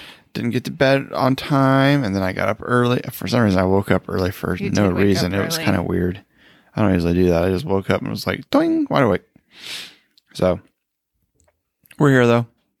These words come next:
Speaker 1: We made
Speaker 2: That's
Speaker 1: it. We had our, uh, inspirational quote of the night tonight
Speaker 2: Oh my
Speaker 1: at
Speaker 2: gosh.
Speaker 1: dinner.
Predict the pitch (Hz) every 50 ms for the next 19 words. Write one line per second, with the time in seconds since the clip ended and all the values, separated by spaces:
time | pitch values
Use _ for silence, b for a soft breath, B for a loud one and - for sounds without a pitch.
0 | b b b b b b b b b b - - 117 113 107 107 113 208 - -
1 | _ - 127 135 - _ _ _ _ _ _ _ _ _ _ _ _ _ _ _
2 | _ _ _ _ _ _ - 110 107 110 104 101 104 104 101 101 98 98 98 101
3 | - 113 113 - - - 110 110 107 101 - - 110 104 - - 110 113 110 110
4 | 110 107 110 110 110 - - - 117 113 110 110 110 - - 254 247 233 226 175
5 | 165 160 147 - 170 160 160 165 165 165 - - - - 113 110 107 113 110 110